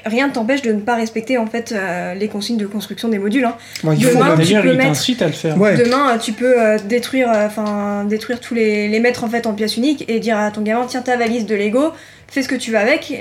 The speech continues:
Speaker 1: les stickers, tu les mets où t'as envie de les mettre, » et après, lui, il s'amuse comme il veut. Donc, en fait, je pense que tu peux détourner facilement le truc,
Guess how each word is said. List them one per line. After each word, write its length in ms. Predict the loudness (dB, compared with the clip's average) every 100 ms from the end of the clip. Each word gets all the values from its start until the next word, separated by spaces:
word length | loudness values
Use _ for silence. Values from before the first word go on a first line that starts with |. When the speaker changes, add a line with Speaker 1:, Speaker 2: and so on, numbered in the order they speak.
| 0
Speaker 1:
les 840 | 2 4 4 4 2 2 0 -2
stickers, 480 | -4 -4 0 0 0
tu 100 | -2
les 120 | -2
mets 100 | 0
où 100 | 0
t'as 120 | -2
envie 160 | -2 -2
de 60 | -2
les 80 |
mettre, » 280 | -2 -2 -4
et 120 | -4 -2
après, 280 | -2 -2
lui, 120 | 0 -2
il 40 |
s'amuse 280 | -2 -4 -2
comme 160 | -2
il 80 | 0
veut. 100 | 0 -2 -12 -20 -4
Donc, 80 | 0
en 20 |
fait, 60 | 0
je 80 | 0
pense 140 | -4
que 80 | -4
tu 160 | -4
peux 100 | -4
détourner 340 | -2 -2 -2 -2
facilement 400 | -2 -2 0 0
le 40 |
truc, 400 | 0 -2 -4 -6